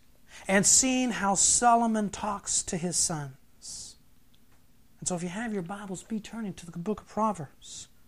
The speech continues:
But before we see what Solomon has to say, let's think about what makes a good dad. For many men, being a good dad means being a good provider, making sure that your family is well cared for.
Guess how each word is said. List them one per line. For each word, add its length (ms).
But 120
before 360
we 100
see 260
what 180
Solomon 540
has 380
to 100
say, 240
let's 260
think 180
about 300
what 240
makes 600
a 80
good 220
dad. 240
For 320
many 240
men, 320
being 220
a 80
good 240
dad 360
means 320
being 480
a 140
good 560
provider, 680
making 360
sure 260
that 200
your 80
family 540
is 200
well 380
cared 380
for. 380